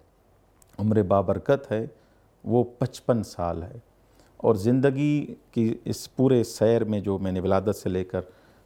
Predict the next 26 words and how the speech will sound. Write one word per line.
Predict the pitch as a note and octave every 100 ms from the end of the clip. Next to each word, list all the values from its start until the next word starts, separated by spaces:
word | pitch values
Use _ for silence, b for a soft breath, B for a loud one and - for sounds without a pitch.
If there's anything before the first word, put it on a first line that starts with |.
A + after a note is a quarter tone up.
| -
شہادت | - G2 G2+ G#2+ -
تک | G2 E2
بیان | F#2 F#2 F2+
کی، | - C3
اس | -
میں | C#3+ C3
کئی | - C#3+ D3 B2+ b b b b
ایسے | A#2+ A#2+ - A#2+ A#2+ A2+ - G2+
لمحات | F#2+ G2 F#2 - A#2 A#2+ -
ہیں | G#2
مولا | G2 G2 G2
امام | F#2+ G2 F#2+ F#2
رضا | F2+ G2 G2+
علیہ | F#2
الصلوۃ | - F#2 F2+
والسلام | F2 - F2+ F#2+
کے | G2 F2+
لیے | F2+ G2+ b b b -
جو | F#2+ G2+ G2 G2 - G2+ G2
بہت | G2 A#2+ A2+
مشکل | G2+ - - B2+
تھے، | - A2+ A#2 - b b _
اور | B2 G2+ G#2 G#2 G#2 A2
اگر | G#2+ A2
ان | A2 A2+ A2+
پر | A#2